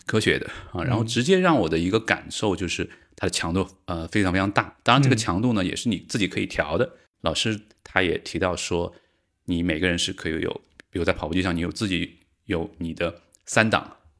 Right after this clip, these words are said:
Speaker 1: 你的最快，你的，呃，一般的强度和相对，啊，舒适的强度啊，就是他就会，他不会，呃，告诉你说你要跑多快，他会说，“哎，现在所有人把速度调到自己最快。”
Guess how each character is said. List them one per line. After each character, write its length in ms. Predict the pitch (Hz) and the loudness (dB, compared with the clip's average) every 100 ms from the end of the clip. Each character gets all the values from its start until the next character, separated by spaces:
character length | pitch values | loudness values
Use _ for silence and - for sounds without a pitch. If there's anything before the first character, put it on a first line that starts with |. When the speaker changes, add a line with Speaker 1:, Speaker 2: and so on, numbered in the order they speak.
| _ | _
Speaker 1:
你 100 | 85 | -6
的 80 | 80 | -6
最 200 | - 113 | 0 0
快， 340 | - - - - _ _ | 2 0 -2 -14 _ _
你 100 | - | -8
的， 180 | 76 82 - _ _ _ _ - | -6 -8 -10 _ _ _ _ -8
呃， 300 | 87 80 - - | -6 -4 -6 -6
一 80 | - | -2
般 200 | - 107 | 4 4
的 60 | 101 | 2
强 220 | - 78 | -2 -4
度 140 | 82 | -4
和 320 | 78 82 78 - | -4 -6 -6 -6
相 240 | - 95 | -6 -2
对， 260 | 95 80 - _ - | 0 0 -4 _ -16
啊， 120 | 87 | -12
舒 180 | - 113 | -4 -2
适 120 | - | -2
的 80 | 98 | -4
强 200 | - - | -8 -10
度 120 | - - - - | -12 -14 -16 -16
啊， 80 | - | -12
就 80 | - | -8
是 80 | 85 | -6
他 140 | - | -2
就 100 | 104 | -2
会， 160 | 107 98 - | 0 -4 -6
他 140 | - 127 | -2 0
不 100 | 120 | 4
会， 160 | 151 - - - | 2 0 -8 -4
呃， 200 | 92 87 - _ _ | -2 -2 -4 _ _
告 160 | - 139 | 4 4
诉 60 | |
你 100 | 92 | 4
说 160 | 85 92 | -2 -2
你 100 | 85 | -2
要 120 | 82 | -2
跑 180 | - - | -4 -4
多 120 | 87 | -4
快， 160 | - - - _ _ _ _ - | -4 -6 -6 _ _ _ _ -6
他 140 | - | 0
会 80 | 117 | 2
说 220 | 120 123 - - | 4 0 -4 0
，“哎， 140 | 117 - | 2 2
现 180 | - 147 | 4 6
在 140 | 139 | 6
所 240 | - - 143 | 4 4 8
有 60 | |
人 160 | 104 98 | 8 6
把 320 | 87 - - _ _ | 2 0 -6 _ _
速 200 | - - | -4 0
度 100 | 104 92 | 2 2
调 180 | - | 2
到 80 | 92 | 2
自 140 | 98 101 | 2 -2
己 80 | 95 | 0
最 180 | - | 4
快。” 220 | - - | 2 0